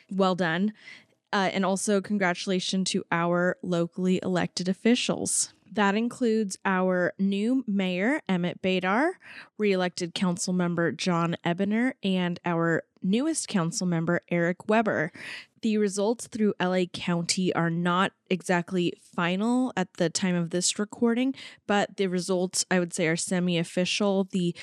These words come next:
numbers might change, but it's looking like the people who were elected are going to remain the same. So congratulations to all of you. Also, uh, it looks like Measure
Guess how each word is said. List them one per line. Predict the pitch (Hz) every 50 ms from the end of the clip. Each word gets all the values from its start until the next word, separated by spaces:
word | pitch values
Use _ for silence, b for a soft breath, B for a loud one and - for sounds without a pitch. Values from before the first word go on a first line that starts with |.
| B B -
numbers | - 185 180 185 185 190 190 190 185 180 - -
might | 185 185 175 170 - -
change, | - - 190 175 170 170 170 170 165 165
but | - 165 151 - -
it's | 156 - - -
looking | 185 190 190 - 202 190 185 175
like | 175 170 160 160 160 - B B B B B B _ _
the | - 180 180 175 170 165 160 160 156 151 - -
people | - 208 196 - 180 185 175
who | 185 180
were | 175 170 165
elected | 165 156 156 151 156 _ - 170 165 160 -
are | - 165 156 156 151
going | - - 160 147 147
to | 165 - -
remain | 160 156 147
the | 160 165
same. | - - 214 175 160
So | 165 - 170
congratulations | 165 - 180 175 170 151 165 - - 175 165 165 - - 170 160 165 156 -
to | - 196 -
all | - 156 156 156
of | 165 160 156
you. | 160 160 165 160 160 196 233 233 B B B B B B B B B
Also, | - - 196 196 190 - - - 208 196 196 190 190 185 B B B B B B
uh, | - 170 165 -
it | - 165
looks | 175 175 190 180 - - - -
like | 185 170 170 - - -
Measure | 101 170 180 180 170 170 165 170 175 175 170